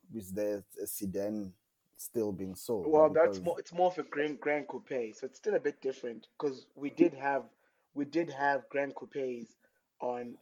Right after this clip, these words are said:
Speaker 2: on the normal four Series, but it was, we just never had the M, the, like, your, your M models, your pure M models on the four. So we did have grand coupes, uh, for, like, four Series, the current ones that are being sold right now.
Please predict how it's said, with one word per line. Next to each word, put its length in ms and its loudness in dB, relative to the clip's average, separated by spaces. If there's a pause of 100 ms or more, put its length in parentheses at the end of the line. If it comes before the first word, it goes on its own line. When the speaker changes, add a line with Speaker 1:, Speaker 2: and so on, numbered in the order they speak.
Speaker 2:
on 100 -4
the 100 -2
normal 240 -2
four 200 -4
Series, 380 -6
but 160 -4
it 80 -8
was, 180 -4 (100)
we 120 -10
just 180 -2
never 200 2
had 240 0
the 120 -2
M, 260 -2 (300)
the, 240 0
like, 220 -4
your, 260 -2 (460)
your 140 -4
M 220 2
models, 560 -2
your 100 -8
pure 340 10
M 220 2
models 420 2
on 80 -8
the 80 -8
four. 200 -2 (180)
So 500 4
we 100 6
did 220 12
have 240 8
grand 240 6
coupes, 480 4 (380)
uh, 500 4 (640)
for, 320 8
like, 220 4
four 160 4
Series, 240 -6
the 80 -12
current 260 4
ones 160 2
that 100 4
are 60 4
being 140 -2
sold 260 0
right 160 2
now. 240 2